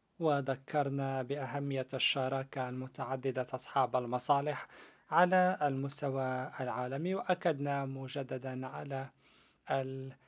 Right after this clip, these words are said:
على التزام دول الأطراف بتنفيذ هذه المعاهدة بشكل شامل، خاص، وخاصة المادة العاشرة من ذات المعاهدة.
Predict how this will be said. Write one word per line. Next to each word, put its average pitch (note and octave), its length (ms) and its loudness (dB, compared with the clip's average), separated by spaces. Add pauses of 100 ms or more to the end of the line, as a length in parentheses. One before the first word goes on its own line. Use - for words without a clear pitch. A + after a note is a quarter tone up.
(420)
على C3+ 220 0
التزام B2+ 720 -2 (180)
دول C3 520 0
الأطراف C#3 960 -2 (340)
بتنفيذ C#3+ 920 0
هذه B2+ 440 2
المعاهدة B2 760 0 (100)
بشكل B2+ 640 -2
شامل، F3+ 720 0 (380)
خاص، G#3+ 460 4
وخاصة F3+ 560 2
المادة C#3 640 2
العاشرة C3+ 640 0
من C3 340 -4
ذات C3+ 320 -4
المعاهدة. C3 840 -2